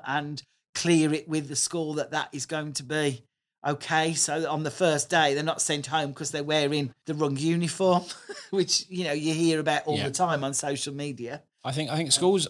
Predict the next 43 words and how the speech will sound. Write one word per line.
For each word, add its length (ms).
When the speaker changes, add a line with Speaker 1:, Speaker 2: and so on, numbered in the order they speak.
Speaker 2:
generally 320
are 60
getting 220
a 40
bit 180
more 340
relaxed 440
these 220
days. 160
I 40
think 160
Speaker 1:
Yes. 140
Speaker 2:
it 80
is 100
getting 240
better. 380
I 40
Speaker 1:
Yeah. 40
Speaker 2:
think, 400
especially 320
in 60
P 140
E, 40
there's 160
more 200
choice. 600
Speaker 1:
Yeah. 100
Speaker 2:
It's 340
as 140
long 160
as 60
they're 120
these 220
trousers 420
or 140
a 40
skirt 380
of 120
this 300
Speaker 1:
Yeah. 100
Speaker 2:
length. 120
Generally, 380
they 180